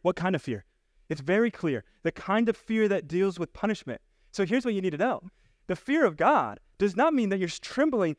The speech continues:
scared, that you're gonna be punished. If you're in Christ, you have no condemnation. So you don't need to be fear his punishment. But if you are not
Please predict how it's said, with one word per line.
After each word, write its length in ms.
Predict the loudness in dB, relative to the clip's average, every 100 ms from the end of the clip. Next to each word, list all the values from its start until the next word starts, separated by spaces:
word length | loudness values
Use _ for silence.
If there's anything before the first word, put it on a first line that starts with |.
| _
scared, 680 | -12 -10 0 2 4 2 -2 -6 -2
that 80 |
you're 100 | 0
gonna 200 | 2 0
be 160 | 0 -4 _ _ _
punished. 720 | -4 2 2 2 -2 -8 -20 _ _ _
If 180 | -2 0
you're 200 | 0 2
in 180 | 2 -2
Christ, 440 | 0 4 4 2
you 60 | 0
have 120 | 0
no 280 | 0 0 0
condemnation. 540 | 0 -2 0 -2 -4
So 140 | -4 -2
you 80 |
don't 100 | 0
need 100 | 0
to 80 | -2
be 80 | -6
fear 360 | -10 -4 -2 -2 -6
his 240 | -4 -4 -4 _ _
punishment. 540 | -8 0 0 0 -8 -14 _
But 160 | 0 0
if 240 | 0 -4 -4
you 140 | -6 -8 _
are 220 | -12 -12 -14 _ _ -6
not 320 | -4 -4 -6